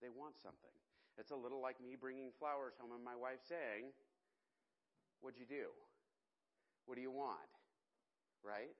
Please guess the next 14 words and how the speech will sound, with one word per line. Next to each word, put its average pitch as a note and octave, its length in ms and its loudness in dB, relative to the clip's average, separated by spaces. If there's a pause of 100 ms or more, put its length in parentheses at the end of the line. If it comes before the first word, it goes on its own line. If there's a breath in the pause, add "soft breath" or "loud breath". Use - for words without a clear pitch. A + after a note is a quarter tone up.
(760 soft breath)
Because C3 520 0
my C3+ 420 2
doing C3+ 380 -2
nice C3 240 -2
things G3+ 380 -6
for A#2+ 180 4
her A#2 220 4
sometimes F#2 880 -2
in G#2+ 140 2
the A2 60 -4
past D#2 540 -8 (440 soft breath)
has B2 140 -2
been A#2+ 180 2
about, G#2+ 440 2